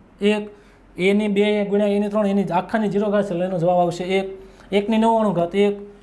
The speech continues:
એકની ગમે એટલી ઘાત હોય તો જવાબ તો હંમેશા કેટલો આવવાનો છે? એક.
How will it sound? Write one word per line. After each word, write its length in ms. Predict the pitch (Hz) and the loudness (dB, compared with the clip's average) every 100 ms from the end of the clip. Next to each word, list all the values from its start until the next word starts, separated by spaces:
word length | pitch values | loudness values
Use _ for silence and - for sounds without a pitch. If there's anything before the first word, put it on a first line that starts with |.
| - - | -20 -14
એકની 360 | 190 208 214 233 | -2 -2 0 -4
ગમે 260 | 214 226 226 | -4 -2 -2
એટલી 180 | 233 | 0
ઘાત 280 | 196 202 214 | 2 2 2
હોય 280 | 214 214 156 | 2 2 0
તો 140 | - | -4
જવાબ 240 | 160 185 196 | -2 0 0
તો 140 | 196 | -2
હંમેશા 260 | 185 196 196 | -4 -2 -4
કેટલો 200 | 214 214 | -4 -2
આવવાનો 240 | 190 180 | -2 -2
છે? 220 | 165 185 214 - - | -2 -2 -4 -8 -6
એક. 260 | 160 123 | -2 -2